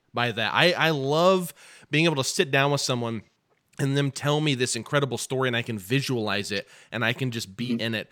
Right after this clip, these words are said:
Speaker 1: And that is exactly what The Vast of Night did. And again, it didn't start off that way, uh, but it ended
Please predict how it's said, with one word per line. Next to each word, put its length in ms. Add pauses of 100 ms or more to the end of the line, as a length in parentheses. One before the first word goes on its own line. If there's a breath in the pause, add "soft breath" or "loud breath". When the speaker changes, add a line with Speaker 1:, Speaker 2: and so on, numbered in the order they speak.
(180 soft breath)
Speaker 1:
And 180
that 140
is 140
exactly 640
what 180
The 60
Vast 320
of 100
Night 240
did. 300 (160 soft breath)
And 100
again, 160
it 100
didn't 200
start 300
off 260
that 200
way, 300 (360)
uh, 220
but 240
it 140 (120)
ended 400